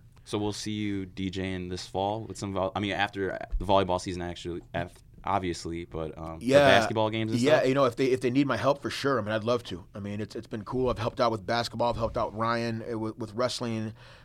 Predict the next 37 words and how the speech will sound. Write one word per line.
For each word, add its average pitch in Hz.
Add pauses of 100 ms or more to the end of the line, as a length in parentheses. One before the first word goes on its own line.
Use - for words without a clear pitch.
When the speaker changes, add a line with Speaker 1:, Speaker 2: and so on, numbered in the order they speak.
(100)
Speaker 2:
Um, 104 (100)
I've 104
helped 110
out 110
gymnastics, 113
you 117
know, 113
wherever 123 (160)
it, 117
it 117
seems 127
to, 101
to 120
work 110
and 107
be 110
okay. 135 (340)
I 110
know 127
that 117
we 120
tried 123
to 117
do 123
something 113
for -
track -
last 120
year, 117
but 107
it 101
just 110
didn't 110
work 110
out 104
for -
schedules. 113